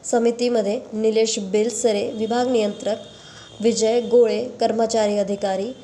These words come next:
त्यांच्यासोबत गडचिरोली व ब्रह्मपुरी विभागाचे अधिकारी देखील उपस्थित होते.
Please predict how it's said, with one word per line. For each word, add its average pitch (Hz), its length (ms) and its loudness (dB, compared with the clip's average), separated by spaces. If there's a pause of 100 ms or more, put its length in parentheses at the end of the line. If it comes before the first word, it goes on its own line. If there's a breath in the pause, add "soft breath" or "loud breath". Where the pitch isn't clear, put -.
(200 loud breath)
त्यांच्यासोबत 240 640 2
गडचिरोली 247 600 4
व 262 120 4
ब्रह्मपुरी 233 640 2
विभागाचे 208 480 0
अधिकारी 202 480 -2
देखील 196 360 -6
उपस्थित 240 480 -2
होते. - 360 -10